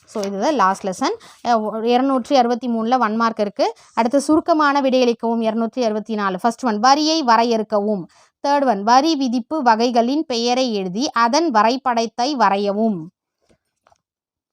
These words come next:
அடுத்து ஃபோர்த், வரிகளின் முக்கியத்துவம் ஏதேனும் மூன்றினை கூறுக. அடுத்து ஃபிஃப்த், வரியின் வகைகள் யாவை மற்றும் அதனை பற்றி விளக்குக. செவன், சரக்கு மற்றும் சேவை வரி,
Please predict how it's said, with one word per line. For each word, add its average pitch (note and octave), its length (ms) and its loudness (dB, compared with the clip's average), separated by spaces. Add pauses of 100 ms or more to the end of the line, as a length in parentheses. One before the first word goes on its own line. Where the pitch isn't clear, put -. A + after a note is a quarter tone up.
(960)
அடுத்து C4 360 -4
ஃபோர்த், B3 440 2
வரிகளின் D4+ 520 2
முக்கியத்துவம் D4+ 680 0
ஏதேனும் B3+ 520 0
மூன்றினை A#3+ 440 2
கூறுக. G3+ 580 2 (960)
அடுத்து A3+ 280 -4
ஃபிஃப்த், C#4 300 -2
வரியின் C#4 460 2
வகைகள் A#3+ 440 2
யாவை A3 420 4
மற்றும் C#4 360 -4
அதனை A#3+ 360 0
பற்றி A#3 360 -6
விளக்குக. F#3+ 500 -6 (640)
செவன், C4+ 300 4 (100)
சரக்கு D4 480 0
மற்றும் C4 340 -2
சேவை C#4 400 2
வரி, B3 420 -2